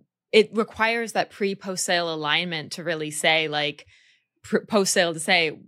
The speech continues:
"We want more of these customers. They're really good. They're much more likely to upsell. They stay with us for a long time. They're loyal and they speak about us to their friends." Like, how do we really, s-, you know,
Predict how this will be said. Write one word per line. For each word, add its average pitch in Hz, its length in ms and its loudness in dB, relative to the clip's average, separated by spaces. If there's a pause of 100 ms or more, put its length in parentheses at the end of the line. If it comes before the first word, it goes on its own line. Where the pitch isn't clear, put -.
(160)
"We 196 100 0
want 196 240 0
more 180 140 -4
of 165 120 -6
these 165 240 -6
customers. 156 560 -10
They're 165 140 -4
really 160 300 -4
good. 156 480 -4
They're - 320 -6 (340)
much 180 360 2
more 185 140 -2
likely 170 300 -2
to 151 40 -2
upsell. 160 720 -2
They 151 160 -6
stay 180 260 4
with 180 140 2
us 170 160 -2
for 165 120 -6
a 160 80 -2
long 156 220 -4
time. 160 680 -6
They're 156 260 -4 (340)
loyal 185 640 4
and 160 140 -8
they 151 240 -12
speak 247 320 4
about 214 180 8
us 214 200 2
to 247 60 -2
their 185 180 2
friends." 185 460 0
Like, 170 380 -4 (260)
how 220 200 4
do 233 80 4
we 233 240 2 (420)
really, 220 440 6
s-, - 300 -6
you 202 140 -2
know, 156 280 0